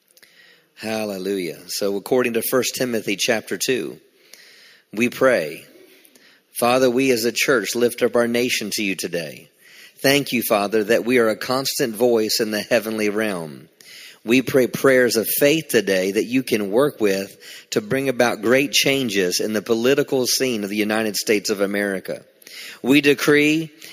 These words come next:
in the mighty name of Jesus that mighty is the Lord who is the victor for the destiny of this nation." We have asked for this nation, Lord, as our inheritance, according to Psalms two. We declare that you are the Prince of Peace over the United States of America.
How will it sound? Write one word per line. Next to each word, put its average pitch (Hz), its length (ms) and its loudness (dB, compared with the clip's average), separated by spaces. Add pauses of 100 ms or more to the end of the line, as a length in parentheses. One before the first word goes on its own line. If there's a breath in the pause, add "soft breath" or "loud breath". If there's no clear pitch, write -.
in 120 140 2
the 123 80 4
mighty 131 360 4
name 135 320 2
of 123 120 2
Jesus 107 540 0
that 110 160 4
mighty 139 380 2
is 120 180 4
the 131 120 6
Lord 127 340 4
who 123 120 4
is 107 160 2
the 110 140 4
victor 135 540 2 (280 loud breath)
for 120 120 0
the 113 100 4
destiny 123 560 0
of 110 80 -2
this 113 180 0
nation." 113 600 -2 (500 loud breath)
We 139 160 6
have 127 100 4
asked 143 300 4
for 143 120 4
this 135 240 4
nation, 139 460 4
Lord, 135 240 4
as 113 100 2
our 127 280 4
inheritance, 120 640 2
according 123 360 2
to 113 80 2
Psalms 113 440 -2
two. 98 400 -2 (440 loud breath)
We 143 140 6
declare 143 380 4
that 131 140 2
you 143 180 4
are 135 100 6
the 123 100 4
Prince 139 340 -2
of 123 120 0
Peace 151 320 -2
over 107 180 0
the 117 80 0
United 113 380 0
States 110 300 0
of 101 100 -4
America. 98 600 -4